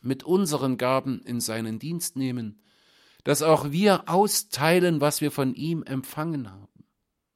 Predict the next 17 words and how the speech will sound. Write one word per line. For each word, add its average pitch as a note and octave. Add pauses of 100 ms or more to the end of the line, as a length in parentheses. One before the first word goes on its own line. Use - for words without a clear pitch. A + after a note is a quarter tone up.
(480)
Und G#2
dazu A#2+ (340)
zählen C3
nicht C#3
nur F3+
unsere C#3
irdischen B2+
Gaben, A2 (500)
wir B2+
haben D#3
vor C#3+
allem D3+
auch E3+
sein C#3
tröstliches C#3+
Wort F#3
empfangen, C3